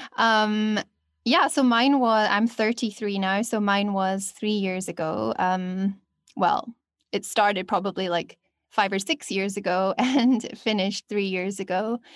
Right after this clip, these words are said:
And it was crazy. Um, I remember doing a Reiki session with our mutual friend, Audrey, um,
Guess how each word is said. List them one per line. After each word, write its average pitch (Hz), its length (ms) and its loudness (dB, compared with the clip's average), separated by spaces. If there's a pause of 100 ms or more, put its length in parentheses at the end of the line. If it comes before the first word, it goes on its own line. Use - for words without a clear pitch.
(420)
And 214 240 2
it 247 300 2
was 208 580 0
crazy. 196 680 -2 (140)
Um, 196 580 0 (440)
I 233 880 2
remember 208 1080 2 (120)
doing 208 360 -2
a 196 60 0
Reiki 240 440 2
session 202 460 0
with 202 240 -2
our 185 300 0
mutual 214 400 0
friend, 185 360 -2
Audrey, 220 640 0 (500)
um, 196 680 0